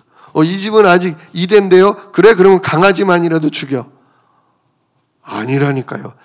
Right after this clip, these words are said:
하나님은 뭐만 본다? 내가 피를 볼 때.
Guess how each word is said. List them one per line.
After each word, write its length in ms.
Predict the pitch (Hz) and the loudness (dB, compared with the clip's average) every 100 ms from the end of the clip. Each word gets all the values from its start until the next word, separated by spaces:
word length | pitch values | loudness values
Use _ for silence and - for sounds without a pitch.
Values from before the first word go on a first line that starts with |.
| _ _ - | _ _ -4
하나님은 540 | 233 262 254 233 196 | 2 2 2 0 4
뭐만 340 | 196 262 247 | 4 4 4
본다? 580 | 220 208 247 285 - - _ _ _ _ _ _ _ _ _ _ | 2 0 0 -2 -4 -20 _ _ _ _ _ _ _ _ _ _
내가 720 | - 160 196 226 269 - - - _ _ | 0 2 4 4 2 0 -8 -20 _ _
피를 580 | - 277 269 285 320 - _ _ _ _ | -2 0 2 2 0 -2 _ _ _ _
볼 180 | - 131 - | -4 -4 -8
때. 180 | - | -16